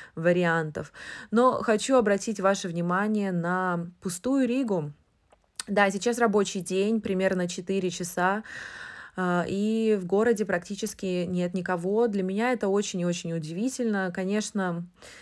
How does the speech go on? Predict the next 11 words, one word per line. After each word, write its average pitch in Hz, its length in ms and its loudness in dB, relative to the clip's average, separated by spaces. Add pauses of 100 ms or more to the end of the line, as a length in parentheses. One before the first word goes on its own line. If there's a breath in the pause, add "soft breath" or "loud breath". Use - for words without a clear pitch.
(120 loud breath)
все 240 160 4
мы 220 80 6
прекрасно 202 420 2
понимаем, 233 480 2
с - 80 -6
чем 185 220 -2
это 180 160 0
связано. 208 880 2
Ситуация 180 680 0
сейчас, 175 560 -4
э, 156 460 -2